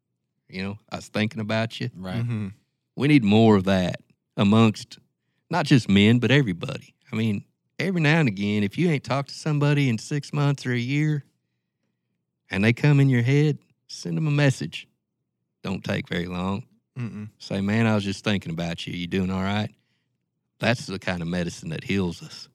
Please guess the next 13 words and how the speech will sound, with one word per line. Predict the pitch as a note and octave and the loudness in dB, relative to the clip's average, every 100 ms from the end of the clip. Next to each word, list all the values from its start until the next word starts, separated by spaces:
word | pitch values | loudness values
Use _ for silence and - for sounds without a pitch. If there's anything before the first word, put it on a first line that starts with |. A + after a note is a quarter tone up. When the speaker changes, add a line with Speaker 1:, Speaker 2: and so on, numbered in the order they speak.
| _ | _
Speaker 3:
Mm-hmm. | A#2+ A2+ A2 G2+ F#2+ _ _ _ - | -10 -8 -8 -12 -16 _ _ _ -10
Speaker 1:
And, | F#2 F2+ F2 E2 | -6 -4 -6 -8
uh, | E2+ - - _ _ _ - | -10 -12 -16 _ _ _ -6
so | - | 0
I've | A#2 C3 | 2 4
met | D3 F#3 | 4 2
those | F2 D#2+ - | -2 -6 -8
folks. | - D#2 - - - _ _ _ _ _ _ | -10 -10 -10 -18 -20 _ _ _ _ _ _
Um, | - A2 G#2 G2 - | -4 -2 -2 -4 -2
I've | D#3+ | 0
had | F3+ D3+ | 2 0
some | - - | -2 -6
haters. | G2+ G2 G2+ B2 - | -2 -2 -2 -6 -10